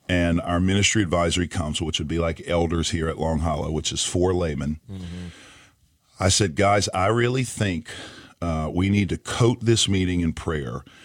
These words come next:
Speaker 1: and here's why." As I sat on the porch with the Lord, and this is the regimen I've, I've been in, is the Holy Spirit will begin to speak to you over time, and you begin to hear his voice a lot
Speaker 2: Mm-hmm.
Speaker 1: clearer. Um,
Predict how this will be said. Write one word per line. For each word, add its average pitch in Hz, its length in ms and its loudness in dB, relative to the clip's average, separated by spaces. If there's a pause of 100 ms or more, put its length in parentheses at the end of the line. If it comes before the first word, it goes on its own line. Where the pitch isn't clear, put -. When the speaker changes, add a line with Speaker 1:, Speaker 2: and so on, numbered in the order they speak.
(420)
Speaker 1:
and 80 160 2
here's 82 280 2
why." 73 360 -2 (640)
As 85 160 0
I 95 60 4
sat 120 460 2
on 135 160 0
the 131 80 -2
porch 113 400 2
with 104 100 0
the 95 100 -2
Lord, 85 320 2
and 85 120 2
this 87 160 0
is 92 100 0
the 90 100 -2
regimen 87 480 2
I've, 78 240 -4
I've 78 160 -4
been 80 160 0
in, 90 200 0
is 76 320 -6
the 85 180 -2
Holy 113 260 4
Spirit 98 480 0
will 87 160 -2
begin 85 300 0
to 85 100 -2
speak - 440 0
to 98 120 -2
you 82 160 0
over 80 160 -2
time, 82 300 0
and 87 160 0
you 95 100 2
begin 98 360 2
to 98 140 -2
hear 98 280 2
his 87 160 0
voice 87 320 -2
a 82 60 -2
lot 80 240 -4
Speaker 2:
Mm-hmm. 90 60 -12 (100)
Speaker 1:
clearer. 80 440 -4 (640)
Um, 73 560 -2